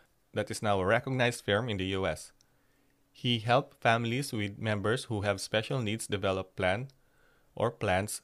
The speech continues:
to support their future. This episode is not a financial advice.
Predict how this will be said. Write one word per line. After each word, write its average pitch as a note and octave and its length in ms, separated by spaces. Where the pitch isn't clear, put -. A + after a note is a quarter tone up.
to G2+ 80
support G2 320
their F#2+ 120
future. - 460
This D#3 260
episode C3 500
is - 120
not G#2+ 180
a - 20
financial G#2 460
advice. F#2+ 520